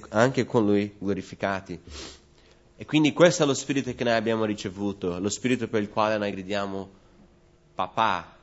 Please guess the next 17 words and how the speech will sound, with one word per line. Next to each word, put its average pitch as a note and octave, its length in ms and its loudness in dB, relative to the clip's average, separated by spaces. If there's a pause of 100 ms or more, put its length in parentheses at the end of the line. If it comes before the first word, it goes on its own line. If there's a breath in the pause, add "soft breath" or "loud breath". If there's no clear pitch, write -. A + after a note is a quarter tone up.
(1000)
aiutami G#2 440 -4
in F#2 60 -8
questa F#2 240 -12
situazione." E2+ 800 -12 (1600 loud breath)
E - 40 -18
quindi D3 240 2
notate D3+ 440 2
che A#2+ 240 -2 (220 loud breath)
Gesù, D3+ 600 0
parlando C3 260 2
ai B2 80 0
suoi B2+ 140 -6
discepoli, C3+ 320 -6
dice, A#2 280 -6 (140)
"Quando E3+ 280 -2
voi D3+ 160 -2
pregate, A2+ 680 0